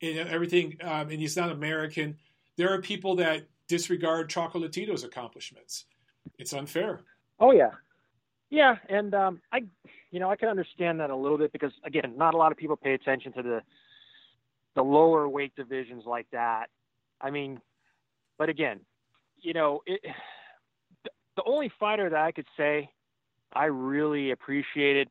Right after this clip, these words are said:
Speaker 2: below, like, in that weight level range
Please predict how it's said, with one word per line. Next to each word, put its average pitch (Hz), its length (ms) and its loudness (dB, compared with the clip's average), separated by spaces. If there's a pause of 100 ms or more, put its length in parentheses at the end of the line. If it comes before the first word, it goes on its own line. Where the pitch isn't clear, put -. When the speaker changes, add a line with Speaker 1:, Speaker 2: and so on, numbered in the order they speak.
(140)
Speaker 2:
below, 127 460 2 (120)
like, 131 160 -2
in 135 120 -4
that 143 240 2
weight 139 280 0
level 110 260 -4
range 110 340 -10